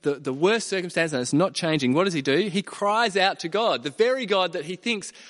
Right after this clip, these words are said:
has forsaken him. He still turns to God and cries out to him. Verses nineteen to twenty-one.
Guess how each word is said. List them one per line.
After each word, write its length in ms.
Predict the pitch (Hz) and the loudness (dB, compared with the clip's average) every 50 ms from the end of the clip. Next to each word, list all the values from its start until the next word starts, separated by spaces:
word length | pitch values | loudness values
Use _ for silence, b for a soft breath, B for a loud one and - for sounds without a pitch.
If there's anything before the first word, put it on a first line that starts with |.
| B B | B B
has 200 | - 202 233 - | -2 -2 0 0
forsaken 540 | - - 214 - - 208 226 269 - 226 180 | -2 -4 -6 -2 0 0 0 0 0 -4 -6
him. 200 | 147 123 104 101 | -6 -8 -10 -8
He 120 | 113 156 170 | -6 -6 -6
still 280 | - - - 220 202 | -6 -4 -2 -2 -2
turns 500 | - - - - 202 220 226 240 233 - | -2 -4 -8 -8 -6 -4 -4 -4 -4 -6
to 100 | - 180 | -10 -10
God 200 | 160 160 143 135 | -6 -4 -4 -4
and 120 | 131 135 131 | -4 -6 -10
cries 400 | - - 165 175 170 180 160 160 | -10 -4 -2 0 0 2 2 0
out 160 | 151 147 - | 0 -2 -4
to 80 | - | -8
him. 240 | 107 - 98 92 90 | -12 -12 -12 -10 -6
Verses 280 | 98 123 117 117 107 - | -6 -6 -6 -6 -6 -4
nineteen 440 | 131 147 156 165 156 - 156 135 127 | -2 0 0 0 0 -2 -4 -6 -6
to 80 | 135 | -6
twenty-one. 540 | - - 131 123 113 110 101 95 87 - - | -8 -6 -4 -2 -2 -2 -4 -6 -8 -10 -14